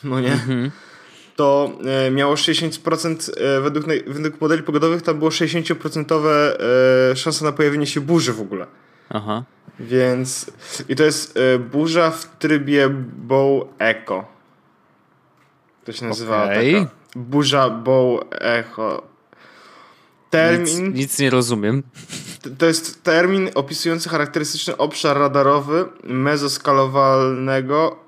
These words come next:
Speaker 1: mezoskalowalego, skalowalego układu konwe-, konwe-, konwekcyjnego w kształcie łuku. Taki układ może wytworzyć silne wiatry, a czasem tornada, powodując poważne szkody. I to
Speaker 2: Okej.
Speaker 1: jest,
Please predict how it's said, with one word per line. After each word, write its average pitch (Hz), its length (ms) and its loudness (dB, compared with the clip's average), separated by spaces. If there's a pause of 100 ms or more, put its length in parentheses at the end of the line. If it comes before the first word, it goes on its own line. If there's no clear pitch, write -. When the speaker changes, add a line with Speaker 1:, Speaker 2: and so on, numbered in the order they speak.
Speaker 1:
mezoskalowalego, 131 920 2 (160)
skalowalego 131 1040 0
układu 135 500 0
konwe-, 131 400 -2
konwe-, 131 280 -2 (100)
konwekcyjnego 147 880 0
w 147 60 -12
kształcie 139 380 0
łuku. 131 460 0 (800)
Taki 139 280 2
układ 165 400 2
może 147 220 2
wytworzyć 135 400 -4
silne 147 320 0
wiatry, 143 340 2
a 127 80 4
czasem 139 280 -6
tornada, 139 420 0
powodując 135 420 -2
poważne 135 420 0
szkody. 104 400 -2 (840)
I 127 100 -2
to 147 100 2
Speaker 2:
Okej. 143 80 4
Speaker 1:
jest, 104 340 -4